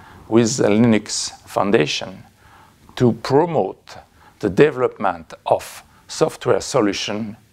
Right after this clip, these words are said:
in open source for the power system. There are a lot of advantage.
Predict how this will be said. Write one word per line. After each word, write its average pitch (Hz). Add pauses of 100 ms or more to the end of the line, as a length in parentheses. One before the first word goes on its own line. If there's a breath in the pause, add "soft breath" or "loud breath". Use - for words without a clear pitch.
(300)
in 185
open 98
source - (240 soft breath)
for 117
the 101
power 98
system. - (440)
There 143
are 143
a 127
lot 131
of 104
advantage. 95